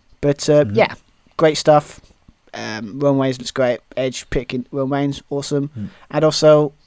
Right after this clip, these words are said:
Speaker 1: yeah, I said, I, I might, I can't be the only one that felt that, like, this is a, an ender of a show, not a starter of a show.
Speaker 2: Especially with, like, with the fireworks, yeah. Um,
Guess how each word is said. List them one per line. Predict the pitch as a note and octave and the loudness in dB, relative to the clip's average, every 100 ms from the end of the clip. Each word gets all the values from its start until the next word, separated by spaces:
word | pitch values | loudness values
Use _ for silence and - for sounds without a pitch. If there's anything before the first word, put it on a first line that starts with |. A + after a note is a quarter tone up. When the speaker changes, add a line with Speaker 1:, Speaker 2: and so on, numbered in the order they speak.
| _ _ _ _ _ E3 | _ _ _ _ _ -4
Speaker 1:
yeah, | C#3+ - | -2 -4
I | D3 | -6
said, | D#3+ C#3+ | -6 -4
I, | D#3+ D#3+ - - - - - _ _ | -4 -6 -12 -20 -20 -20 -20 _ _
I | D#3 | -6
might, | G3 | -4
I | |
can't | - A#3 | 0 2
be | G3 | 4
the | F#3+ | 4
only | F3+ | 4
one | C3 | 2
that | C3 | 0
felt | D3 C#3 | 0 0
that, | B2 B2+ | 0 -6
like, | A#2 | -6
this | D#3+ D#3+ | -6 -4
is | D3 | 0
a, | C3+ C#3+ _ - | 0 -2 _ -12
an | C3 - | -12 -8
ender | C3+ C#3+ D3+ | -4 0 0
of | D#3+ | 0
a | E3+ | -2
show, | - F3 F#3+ - | 0 0 0 -4
not | A#2+ | -6
a | |
starter | - - A#2+ D3 D#3+ | -6 -6 -8 -6 -6
of | E3 | -6
a | E3+ | -8
show. | F#3 G3+ G#3+ _ _ _ _ _ _ _ _ _ - | -6 -6 -8 _ _ _ _ _ _ _ _ _ -8
Speaker 2:
Especially | A3+ A#3+ | -4 -2
with, | F#3 | 0
like, | D3+ | 0
with | E3 | -2
the | D#3 | -4
fireworks, | - - D#3 D3+ C3+ A2 G2 - - - - - - | -6 0 4 6 6 4 2 -2 -14 -16 -16 -14 -4
yeah. | B2+ A2+ G2+ G#2 G#2 G#2 | 2 2 2 2 2 2
Um, | G2+ G2+ | 0 -6